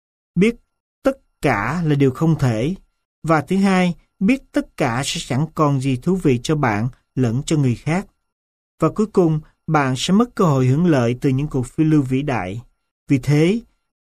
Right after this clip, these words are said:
hãy nhớ tư duy lớn bằng cách mở rộng tầm nhận thức,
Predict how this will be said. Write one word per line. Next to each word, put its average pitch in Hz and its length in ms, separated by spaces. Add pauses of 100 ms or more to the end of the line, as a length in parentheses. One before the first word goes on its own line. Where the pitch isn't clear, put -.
(160)
hãy 123 600
nhớ 180 400 (340)
tư 202 180
duy 185 160
lớn 185 360 (280)
bằng 143 380
cách 214 200
mở 127 300
rộng 117 340 (180)
tầm 131 200
nhận 117 240
thức, 240 200